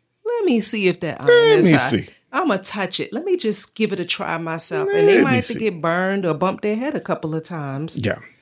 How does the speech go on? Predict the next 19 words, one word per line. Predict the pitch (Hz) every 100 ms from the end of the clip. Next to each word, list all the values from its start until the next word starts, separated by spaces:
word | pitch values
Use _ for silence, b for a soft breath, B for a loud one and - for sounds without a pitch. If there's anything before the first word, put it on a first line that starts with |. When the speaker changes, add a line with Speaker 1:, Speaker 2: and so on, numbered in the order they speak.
| _
Speaker 1:
But | 160 -
you | 180 226 294
just | 262 190 180
have | 175 165
to | 170
put | 202 190
the | 175
information | 170 170 170 160 160 -
out | 160 175 170
there. | 156
You | 156 175 202
have | 180 165
to | -
train | 160 185 170 175 160
them. | 143 143 b b b b
The | 156
Bible | 170 175 175 165 160
declares | - 165 185 180 165 160 160
that, | 170 151 160 -